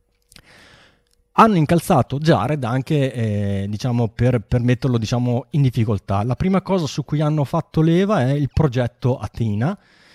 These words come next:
Eh, che cos'è il progetto Athena? Si tratta di un documento di sessanta pagine che, eh, guarda caso,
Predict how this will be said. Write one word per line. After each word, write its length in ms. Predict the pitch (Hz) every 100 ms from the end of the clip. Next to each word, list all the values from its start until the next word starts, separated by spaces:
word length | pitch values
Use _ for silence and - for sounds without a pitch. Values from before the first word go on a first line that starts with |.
| _
Eh, 340 | - 120 113
che 140 | 107 151
cos'è 180 | 143
il 40 | 113
progetto 340 | 123 110 104
Athena? 340 | 104 104 104 101 _ _ _ _
Si 180 | - 190
tratta 320 | 196 127 120
di 80 | 110
un 100 | 123
documento 640 | 139 - 170 160 123 110
di 220 | 107 113 104
sessanta 460 | 127 - 156 147
pagine 640 | 117 104 104 120 170 175 -
che, 340 | - 170 87
eh, 140 | 107 104
guarda 280 | 120 165 175
caso, 520 | - 113 101 107